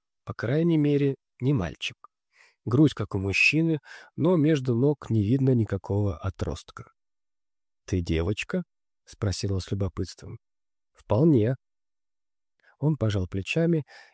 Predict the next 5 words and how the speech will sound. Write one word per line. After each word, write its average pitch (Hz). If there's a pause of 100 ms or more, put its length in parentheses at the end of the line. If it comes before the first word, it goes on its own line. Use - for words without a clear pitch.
и 175
повернул 117
к -
реке. - (680)
«Туда». 117